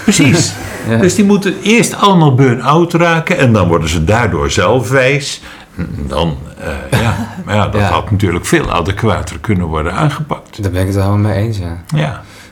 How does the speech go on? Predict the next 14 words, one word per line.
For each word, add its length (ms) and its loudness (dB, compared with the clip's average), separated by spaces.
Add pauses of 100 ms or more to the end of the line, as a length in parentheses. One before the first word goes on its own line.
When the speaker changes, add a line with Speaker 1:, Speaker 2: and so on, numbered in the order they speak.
Speaker 2:
Maar 120 0
Speaker 1:
Ik 60 2
Speaker 2:
ik 60 4
Speaker 1:
heb 120 0
ook 120 2
veel 220 0
trainingen 500 2
gegeven 580 0
aan 180 0
dertigers, 760 -2
eh, 160 -2 (840)
eh, 60 -2
van, 400 -2
eh, 100 -10